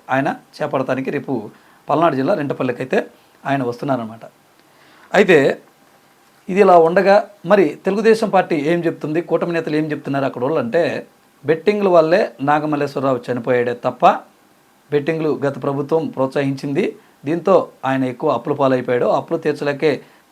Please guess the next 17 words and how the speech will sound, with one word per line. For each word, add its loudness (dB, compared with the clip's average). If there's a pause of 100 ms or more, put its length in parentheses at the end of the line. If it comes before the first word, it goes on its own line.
చనిపోయాడే 0
తప్ప, -4
ఆత్మహత్య 2
చేసుకున్నాడే -8
తప్ప -4 (560)
మా 2 (100)
తప్పేమీ -2
లేదు, -4
ఇక్కడ -2
పార్టీపై 0
అభండాలు 0
వేయొద్దంటూ -4
అక్కడ -10
కూటమి -6
నేతలు -4
అయితే -4 (720)
చెప్పుకొస్తున్నారు. -6